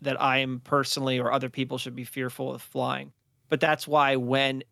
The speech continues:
the, the extremely unfortunate things occur with airplanes, they're, if they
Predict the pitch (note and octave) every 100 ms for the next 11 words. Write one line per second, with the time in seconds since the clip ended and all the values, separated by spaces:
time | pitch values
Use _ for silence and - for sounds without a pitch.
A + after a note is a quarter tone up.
0 | - C#3 C3 C#3 - - - - C#3 C#3+
1 | C#3+ C#3 C3+ B2+ - C#3 C3 C#3 C3 C3
2 | B2 C3 - F3 E3+ C3+ C3 B2+ - B2
3 | B2 C3 B2 A#2 _ _ D3+ D3 C#3 B2+